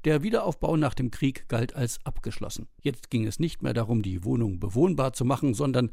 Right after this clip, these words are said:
sie wohnlich zu gestalten. Das war sozusagen ein Luxusdenken gegenüber den Anfängen des Heimwerkens. Denn wenn man weiter zurückschaut, ins neunzehnte Jahrhundert,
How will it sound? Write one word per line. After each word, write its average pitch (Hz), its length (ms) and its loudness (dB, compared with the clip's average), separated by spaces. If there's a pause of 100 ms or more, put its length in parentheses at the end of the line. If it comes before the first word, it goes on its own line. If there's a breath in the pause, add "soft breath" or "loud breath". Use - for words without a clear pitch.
sie 117 280 -4
wohnlich 131 480 4
zu - 140 -4
gestalten. - 560 -4 (480 loud breath)
Das - 160 -4
war 120 80 4
sozusagen 120 540 2
ein 123 300 -2
Luxusdenken 143 760 0
gegenüber 127 340 -2
den 120 180 2
Anfängen 123 460 2
des 117 180 -4
Heimwerkens. 117 580 0 (280 loud breath)
Denn 135 240 4
wenn 135 180 -2
man 139 200 2
weiter 196 260 0
zurückschaut, - 640 -6 (120)
ins 113 220 0
neunzehnte 143 460 0
Jahrhundert, 143 400 2